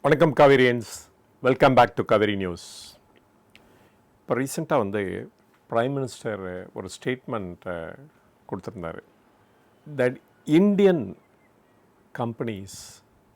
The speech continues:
and Indians வந்து நிறைய ஃபோக்கஸ் பண்ணோம் to use more of Indian products அப்படின்னாரு, as well as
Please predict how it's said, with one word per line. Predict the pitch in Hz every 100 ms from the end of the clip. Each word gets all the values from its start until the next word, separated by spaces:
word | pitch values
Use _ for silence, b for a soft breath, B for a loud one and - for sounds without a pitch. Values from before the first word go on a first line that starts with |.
| _ b b -
and | 104 113
Indians | - 135 156 151 123 104
வந்து | 104 92 92 92 - _ _ b b b -
நிறைய | 131 113 139 175 208 208
ஃபோக்கஸ் | - - 151 - 131 -
பண்ணோம் | 131 139 147 151 _ -
to | -
use | 135 135 175 - - - _ - 143
more | 151 180 202
of | 175 - -
Indian | 180 190 196 202 170 -
products | 135 135 147 127 - - - -
அப்படின்னாரு, | 101 107 104 95 90 - _ _
as | 113 107 123
well |
as | 113 - -